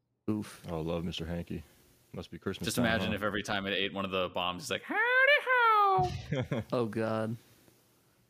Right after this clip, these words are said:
Speaker 1: Oh, no. So, uh, it, it now goes, goes to Biscuit and Gon thinking about the group, but they, they're like, "Nah, they're good," and just decide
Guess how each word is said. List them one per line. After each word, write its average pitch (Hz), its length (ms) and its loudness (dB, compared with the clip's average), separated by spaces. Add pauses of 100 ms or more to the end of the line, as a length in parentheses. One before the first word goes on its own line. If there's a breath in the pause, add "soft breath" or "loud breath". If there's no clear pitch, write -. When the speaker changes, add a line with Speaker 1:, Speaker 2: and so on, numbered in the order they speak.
(200)
Speaker 1:
Oh, 113 200 0
no. 107 500 -4 (1600 soft breath)
So, 147 280 4
uh, 131 320 2 (240)
it, 131 240 -2
it 143 120 2
now 151 180 2
goes, 135 260 2 (200)
goes 139 220 0
to 131 260 0
Biscuit 131 460 0
and 131 100 0
Gon 127 380 2
thinking 135 240 0
about 123 180 0
the 123 80 -2
group, 120 360 -2
but 120 240 -2 (260)
they, 156 200 0
they're 185 200 4
like, 175 180 0
"Nah, 160 220 4
they're 160 160 2
good," 120 240 2
and 123 40 -2
just 123 180 -2
decide 139 360 0